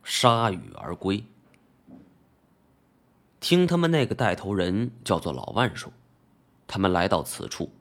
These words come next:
并没看见我们的车，但是一见护栏断了，猜到我们已经出事儿了，便赶紧派人四处寻找。直到听见这林子里传出来熊叫，这才追了上来。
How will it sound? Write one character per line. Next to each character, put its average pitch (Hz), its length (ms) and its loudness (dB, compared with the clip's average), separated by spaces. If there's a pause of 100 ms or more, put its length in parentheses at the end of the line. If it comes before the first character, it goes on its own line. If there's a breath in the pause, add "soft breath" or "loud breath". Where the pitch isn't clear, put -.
(140)
并 185 180 0
没 131 140 2
看 101 240 -4
见 80 100 -8
我 64 140 -10
们 85 140 -6
的 - 80 -10
车， 110 240 -4 (640)
但 123 160 8
是 104 140 0
一 113 180 0
见 98 160 2
护 139 220 0
栏 98 200 0
断 143 200 4
了， 78 200 -8 (220 loud breath)
猜 - 240 0
到 95 100 0
我 80 140 0
们 90 160 -2
已 65 60 -12
经 92 200 -6
出 107 140 -2
事 101 100 -2
儿 - 140 -6
了， - 80 -20 (400)
便 185 160 2
赶 170 220 0
紧 95 160 -2
派 - 160 -4
人 107 160 -2
四 - 200 -4
处 - 140 -10
寻 - 240 -2
找。 - 160 -4 (1200)
直 135 160 2
到 110 160 8
听 156 320 4
见 113 240 0
这 110 140 2
林 95 260 0
子 165 100 -2
里 64 320 -6 (200 loud breath)
传 92 260 -2
出 104 140 -4
来 90 100 -4
熊 95 300 -4
叫， - 180 -6 (240)
这 71 180 -4
才 - 140 -12
追 143 260 -4
了 123 80 -2
上 - 240 -6
来。 - 60 -16